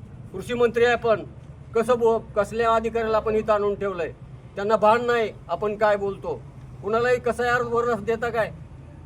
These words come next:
त्यांना इथं माफी मागितली पाहिजे आमची होऊन. नाहीतर आमचं ह्याच्यापेक्षा उग्र, उग्र आंदोलन असेल, सगळं आम्ही इथं आत्मदहन करू परतच्या टायमाला. हां, त्यांना घमेंड असेल,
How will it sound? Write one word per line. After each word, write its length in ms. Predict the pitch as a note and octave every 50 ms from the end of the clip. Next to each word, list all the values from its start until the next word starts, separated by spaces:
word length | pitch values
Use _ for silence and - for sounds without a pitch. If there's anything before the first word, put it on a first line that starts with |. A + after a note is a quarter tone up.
| - - - - -
त्यांना 260 | F3 F#3+ G3+ G#3+ A3
इथं 260 | A3 G#3 G#3 A3 A3
माफी 260 | G#3+ G#3 G3+ G3+ G3+ G#3 G#3+ G#3 F#3+ - - F3+ F#3 F#3
मागितली 360 | F#3 F#3 F#3 F#3 - F#3 F#3
पाहिजे 260 | - F#3 F3 D#3 D#3+
आमची 300 | E3 D#3+ D3+ C#3 E3 D3
होऊन. 120 | C3 A2 G2+ D2+ - - - - - - - - - - - - - - - -
नाहीतर 280 | D#3+ E3 F3 E3+ F#3+ F#3
आमचं 300 | F#3 F3+ F3+ F3 E3+ F#3+
ह्याच्यापेक्षा 480 | F3+ F3+ F3 F#3 F3 F#3 F3+ F#3 G3+ F#3+
उग्र, 380 | F#3 F3+ F3+ F3+ F3+ D#3+ D3+
उग्र 200 | F3 G3 G3 F#3+
आंदोलन 420 | F#3+ G3 F#3+ F#3 F#3 F3+ F#3 F#3 F#3
असेल, 300 | F3 - G3+ G#3+ A#3+ A3+ - - - - - -
सगळं 220 | - F#3 F#3 F#3+ F#3
आम्ही 180 | F#3+ F#3+ F#3
इथं 240 | F#3+ F#3 G3 F#3 G3
आत्मदहन 540 | G3 F#3+ F3+ - G3 G3 G3 F#3+ G3 G3 G3
करू 200 | F#3+ G3+ F#3+ F3+
परतच्या 420 | F3+ - F#3+ F3 E3+ D#3+ E3 E3+
टायमाला. 400 | D#3+ D#3+ D#3 D3 C3 A#2+ A2 G#2 - - - - - - - - - - - - - - - - - - - - - - - C#3+
हां, 180 | D#3 D#3 - -
त्यांना 200 | F3+ F3 F#3 G3
घमेंड 340 | F#3+ G3 F#3+ G3+ A3 A3 G#3+
असेल, 400 | G#3+ G#3 G#3+ G#3+ G3+ E3+ C3 -